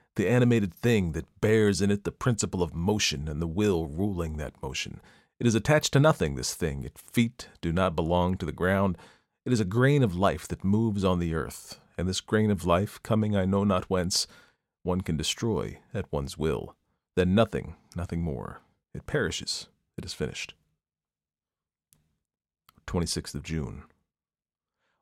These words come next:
Why, then, is it a crime to kill? Yes, why? On the contrary, it is a law of nature. The mission of every being is to kill. He lives to kill, and he kills to kill.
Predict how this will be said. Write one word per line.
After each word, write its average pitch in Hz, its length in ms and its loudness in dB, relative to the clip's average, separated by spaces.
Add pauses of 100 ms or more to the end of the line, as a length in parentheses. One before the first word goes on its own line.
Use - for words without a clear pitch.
Why, 202 280 6
then, 131 500 4
is 151 160 4
it 151 100 2
a 147 40 4
crime 147 560 4
to 147 80 -2
kill? 160 500 4 (140)
Yes, 143 420 -2 (300)
why? 117 420 0 (840)
On 156 80 6
the 151 60 0
contrary, 139 540 4
it 175 80 2
is 175 80 4
a 165 60 6
law 156 360 4
of - 140 2
nature. - 400 -2 (600)
The 120 80 4
mission 147 360 6
of 95 120 0
every 160 240 4
being 131 380 4
is 117 160 2
to 156 80 0
kill. 175 460 4 (200)
He 127 120 4
lives 147 580 4 (240)
to - 100 -16
kill, 143 460 2 (800)
and 117 100 0
he 110 60 2
kills 151 640 2
to - 140 -12
kill. - 460 0